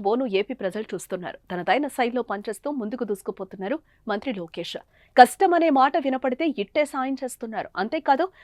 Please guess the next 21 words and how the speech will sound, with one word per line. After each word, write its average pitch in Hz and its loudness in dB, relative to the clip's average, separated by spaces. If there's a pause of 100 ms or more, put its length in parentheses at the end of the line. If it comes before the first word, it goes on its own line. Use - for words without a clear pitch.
(120)
ప్రభుత్వం, 359 6 (100)
అధికారులు, 262 2 (200)
సిబ్బంది 320 0
నిర్లక్ష్యంపై 262 0
ఫిర్యాదు 226 -2
అందినా 240 -2 (240)
అంతే 233 0
వేగంతో 247 0
స్పందిస్తున్నారు. 190 -6 (360)
సోషల్ 381 4
మీడియాలో 302 4
యాక్టివ్గా 262 4
ఉంటూ 269 -2
తన 247 -2
దృష్టికొచ్చే 247 -4
సమస్యలను 233 -6
వేగంగా 247 -2
పరిష్కరిస్తూ 208 -2 (320)
ప్రజల 269 6
మన్ననలు 220 -2
పొందుతున్నారు. 185 -6